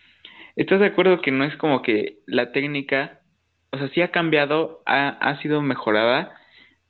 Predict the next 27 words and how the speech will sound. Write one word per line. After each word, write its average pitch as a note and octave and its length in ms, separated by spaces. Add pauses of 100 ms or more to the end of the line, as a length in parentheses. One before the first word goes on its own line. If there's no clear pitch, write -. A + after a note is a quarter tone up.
(380)
pero C#3+ 640 (520)
cuando D3 320
Do-, C#3+ 280
Donald E3+ 540
Lippincott D3 760 (460)
estableció C#3 560
el D3+ 80
diez D3 220
punto D3 360
seis, C#3 260 (440)
o C3+ 80
sea, C#3+ 100
no E3 140
tenía E3+ 260
ni C#3+ 120
una C#3 200
máquina A#2+ 480
que G#2+ 100
lo G2 360
estudiara A#2 680
dónde A#2 240
podría G#2+ 360
sacar G#2+ 360
más G2 220
décimas, B2+ 580
ni A#2+ 180
tenía, B2+ 420